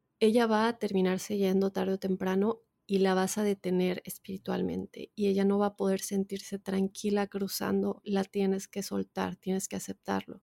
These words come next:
Y obviamente a uno le duele mucho, pero hago este punto para hacer referencia un poco a lo que nos platicas de la tan-,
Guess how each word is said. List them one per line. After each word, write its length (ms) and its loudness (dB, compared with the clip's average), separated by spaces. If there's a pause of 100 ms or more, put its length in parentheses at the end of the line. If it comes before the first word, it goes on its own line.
(140)
Y 120 2
obviamente 360 4
a 40 2
uno 140 2
le 120 2
duele 200 2
mucho, 300 0
pero 280 -4 (360)
hago 240 4
este 220 -2
punto 440 0
para 300 0
hacer 260 -2
referencia 460 -2
un 80 -6
poco 180 -6
a 40 0
lo 100 -2
que 80 -4
nos 120 -2
platicas 380 -4
de 80 0
la 140 0
tan-, 280 -2